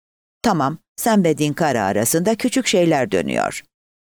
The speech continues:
Kimberly kızın dövmelerine yeniden baktı. "Dürüst olmak gerekirse, siz ikiniz birbirinizi tamamlıyor gibisiniz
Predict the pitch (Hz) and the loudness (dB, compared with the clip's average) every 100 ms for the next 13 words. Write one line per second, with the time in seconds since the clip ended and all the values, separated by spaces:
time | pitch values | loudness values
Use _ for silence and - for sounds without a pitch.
0 | _ - 160 120 110 123 - 170 175 143 | _ -4 0 0 0 0 0 0 2 2
1 | 127 123 123 131 131 156 139 113 87 76 | 0 0 0 0 0 0 0 0 -2 -4
2 | 60 60 - - - _ _ _ - 247 | -4 -8 -4 -4 -4 _ _ _ 0 2
3 | 233 175 156 147 127 - 127 117 - 87 | 2 0 0 0 -2 -2 0 0 -2 -4
4 | - 117 120 - - 175 127 107 101 90 | -2 -2 -2 -6 -4 -2 0 0 -2 -2
5 | 151 214 214 226 233 226 294 233 180 147 | -2 0 2 2 2 2 2 2 2 2
6 | 135 127 113 92 85 - 73 65 67 - | 2 0 0 -4 -4 -4 -4 -6 -8 -10